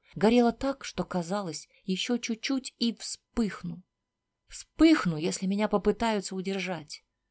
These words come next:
И владетель понял, увидел ли это в моем лице, считал ли эмоции. Он медленно кивнул,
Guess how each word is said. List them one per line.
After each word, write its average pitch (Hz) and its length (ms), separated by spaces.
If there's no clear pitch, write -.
И 165 80
владетель 262 500
понял, 220 640
увидел 269 540
ли 165 140
это 180 260
в 143 60
моем 170 280
лице, 170 460
считал 240 480
ли 196 160
эмоции. 196 760
Он 190 180
медленно 170 400
кивнул, 175 420